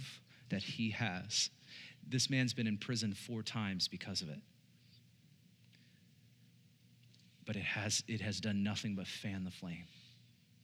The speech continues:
of, of passion in his heart for the gospel.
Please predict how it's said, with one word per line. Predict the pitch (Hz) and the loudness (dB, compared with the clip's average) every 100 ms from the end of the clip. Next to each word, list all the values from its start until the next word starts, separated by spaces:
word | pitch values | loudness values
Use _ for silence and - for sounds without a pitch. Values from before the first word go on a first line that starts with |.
| - - | -20 -10
of, | 104 98 - | -8 -8 -8
of | 113 - | -10 0
passion | - - 107 - - - - - - - - | 4 4 8 8 6 0 -12 -20 -18 -10 -2
in | 104 | 0
his | 92 | 0
heart | - 98 80 | -2 -4 -8
for | - | -8
the | 98 | -4
gospel. | 92 90 - | -2 -2 -2